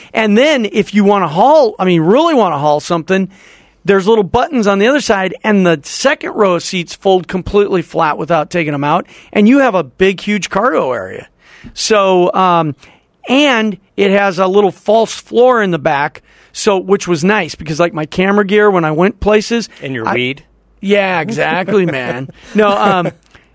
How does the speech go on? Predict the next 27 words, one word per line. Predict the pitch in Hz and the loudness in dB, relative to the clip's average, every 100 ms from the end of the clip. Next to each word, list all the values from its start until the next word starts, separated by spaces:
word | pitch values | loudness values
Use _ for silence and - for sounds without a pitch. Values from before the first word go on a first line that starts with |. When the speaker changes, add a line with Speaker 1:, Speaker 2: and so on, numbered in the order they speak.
| - - - | -10 -6 0
Speaker 1:
all | 247 269 262 | 4 4 4
of | |
that | 233 220 | 2 0
could | - 180 | -4 -2
be | 196 | 2
hidden | 202 196 | 2 2
away, | 180 170 165 160 165 - | 2 2 2 2 0 -4
and | 180 175 170 160 156 - _ | -4 0 0 -2 -4 -8 _
we | 180 185 180 | 0 2 4
were, | 165 165 165 | 4 4 2
we | 160 180 | 2 2
were | 170 | 2
good | 151 170 | 2 0
to | 151 | 0
go. | 143 156 139 | 2 2 0
So, | 135 160 147 127 _ - _ - | -2 -2 -2 -4 _ -20 _ -8
um, | 156 156 147 139 - _ 202 | -4 -2 -2 -6 -8 _ -4
I, | |
I | 220 247 | 0 0
really, | 294 302 277 240 | 2 2 2 0
I | - | -2
really | 247 269 262 | 0 2 2
enjoyed | 226 233 240 | 2 2 2
driving | 185 202 240 170 | 2 0 0 -4
it. | 120 _ 202 | -10 _ 2
It's, | 202 185 - 202 | 2 2 -2 0
um, | 185 170 156 | 2 2 -2